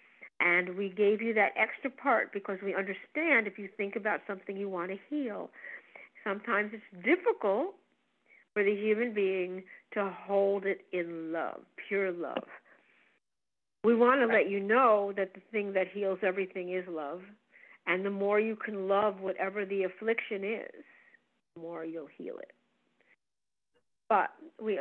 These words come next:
Speaker 1: do understand that for a human being in your world of reaction and with your minds, that sometimes is a challenge. So the portal will understand that.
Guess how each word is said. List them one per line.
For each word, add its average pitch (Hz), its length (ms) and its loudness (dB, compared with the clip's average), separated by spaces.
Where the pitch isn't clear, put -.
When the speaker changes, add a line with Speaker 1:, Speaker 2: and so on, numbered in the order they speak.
Speaker 1:
do 185 240 0
understand 196 880 -8
that 165 320 -8
for 196 140 0
a 190 60 -2
human 214 400 -2
being 202 480 0
in 190 140 -2
your 196 300 0
world 208 440 -4
of 208 180 -6
reaction 190 800 -4
and 185 200 -2
with 185 180 0
your 214 140 0
minds, 196 540 -6
that 180 260 0
sometimes 185 600 -8
is 202 140 -10
a 247 60 -4
challenge. 226 420 -2
So 185 340 -6
the 226 80 4
portal 262 420 4
will 226 180 -2
understand 180 720 -12
that. 60 200 -20